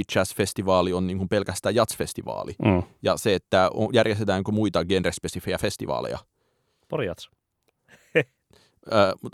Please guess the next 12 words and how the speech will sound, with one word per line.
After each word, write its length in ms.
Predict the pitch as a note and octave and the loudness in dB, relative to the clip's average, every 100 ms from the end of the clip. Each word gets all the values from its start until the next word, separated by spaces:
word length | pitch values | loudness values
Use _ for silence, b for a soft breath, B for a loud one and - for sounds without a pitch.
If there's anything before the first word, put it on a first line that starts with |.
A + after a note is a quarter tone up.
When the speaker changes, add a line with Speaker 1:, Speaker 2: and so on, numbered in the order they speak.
| B2+ | -2
Speaker 1:
mut, 160 | A#2+ B2+ F2 C2 - | -2 -4 -8 -8 -2
a, 80 | C3 | -2
a, 40 | - C3+ - | 0 -4 -6
mik-, 200 | C#3+ D#3+ - | -6 -6 -4
ei, 260 | C#3 D3+ D3+ | 0 2 2
ei 140 | C#3+ C3+ | 2 2
järjestetä 320 | C3+ D3 D#3 | 0 0 0
mitään 240 | D#3 C#3 | 0 0
niinku 280 | C3 B2+ A#2 b b b b _ - _ _ - | 0 -2 -2 b b b b _ -20 _ _ -2
Speaker 2:
Puisto, 280 | - G2 - - | 4 4 4 0
puisto 280 | F#2 - | 0 0
blues 440 | E2 E2+ E2+ - | -2 -2 -2 -6